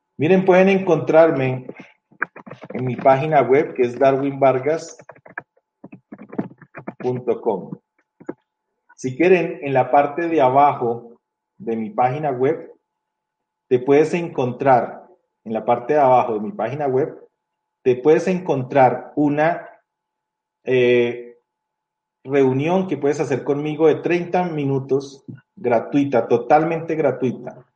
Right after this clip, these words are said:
donde podamos sentarnos a hablar un momento,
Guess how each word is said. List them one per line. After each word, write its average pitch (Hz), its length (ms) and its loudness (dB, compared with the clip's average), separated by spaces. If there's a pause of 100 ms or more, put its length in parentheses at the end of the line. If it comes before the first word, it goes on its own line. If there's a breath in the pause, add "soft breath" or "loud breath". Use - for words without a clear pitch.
(400)
donde 127 220 2
podamos 127 460 4
sentarnos 135 540 2
a - 20 0
hablar 123 260 2
un 123 80 -4
momento, 120 540 -6